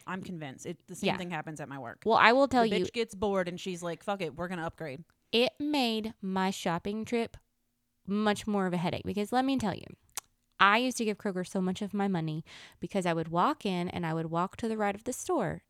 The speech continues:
Speaker 2: and there is the gluten-free, organic, all the stuff that I like to buy for myself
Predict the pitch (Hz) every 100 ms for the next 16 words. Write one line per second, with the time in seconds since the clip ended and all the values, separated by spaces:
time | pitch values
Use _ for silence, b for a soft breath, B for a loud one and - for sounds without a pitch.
0 | - 240 233 262 233 175 196 B B B
1 | B 196 208 - 175 165 - 285 - 320
2 | 311 - 233 220 214 208 - 254 254 262
3 | 226 208 190 190 190 - - 240 240 240
4 | 240 233 226 214 202 - 190 190 196 196
5 | - 190 175 185 185 185 185 175 175 -
6 | 190 190 - -